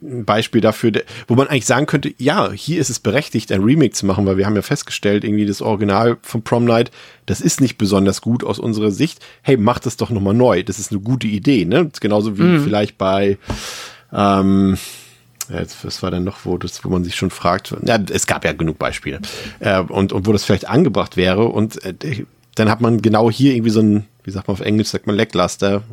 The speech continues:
Speaker 1: ist es lustlos auf Deutsch?
Speaker 2: Äh, ja, ja,
Speaker 1: Ja.
Speaker 2: lustlos
Speaker 1: Dann sowas
Speaker 2: hingerotzt.
Speaker 1: Lustloses dann hinzulegen, ähm, kam dann leider oft genug vor irgendwie, dass eine Chance vertan wurde. Auf der anderen Seite kann man sagen, so, okay, das hat Prom Night halt damals schon keinen interessiert,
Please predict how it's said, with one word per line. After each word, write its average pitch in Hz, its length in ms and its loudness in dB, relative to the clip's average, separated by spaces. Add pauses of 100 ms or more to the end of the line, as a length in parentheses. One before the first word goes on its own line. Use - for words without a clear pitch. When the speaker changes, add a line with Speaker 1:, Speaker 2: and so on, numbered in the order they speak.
(540)
Speaker 1:
ist - 120 -14
es 98 120 -6
lustlos 175 520 -2 (220)
auf - 80 -20
Deutsch? 147 280 -4
Speaker 2:
Äh, 139 200 6
ja, 180 160 4
ja, 147 280 2
Speaker 1:
Ja. 113 160 2
Speaker 2:
lustlos 139 600 0
Speaker 1:
Dann 107 160 0
sowas 98 140 -2
Speaker 2:
hingerotzt. 131 260 4
Speaker 1:
Lustloses 101 480 4
dann 104 180 2
hinzulegen, 101 920 2
ähm, 101 500 2 (120)
kam 98 220 0
dann 98 80 4
leider 98 240 4
oft - 180 -6
genug 104 320 2
vor 87 300 0
irgendwie, 92 340 0
dass 92 240 -2
eine 95 60 0
Chance 92 320 0
vertan 98 420 0
wurde. 110 220 4 (340)
Auf 190 120 -4
der 214 80 0
anderen 202 180 2
Seite 92 160 0
kann 104 140 -4
man 98 100 0
sagen, 95 240 0
so, 101 80 -4
okay, 95 180 -4
das - 160 -4
hat 101 80 -2 (220)
Prom 101 160 -2
Night 107 160 0
halt 95 120 0
damals 98 280 2
schon 101 160 2
keinen 98 220 2
interessiert, 196 520 2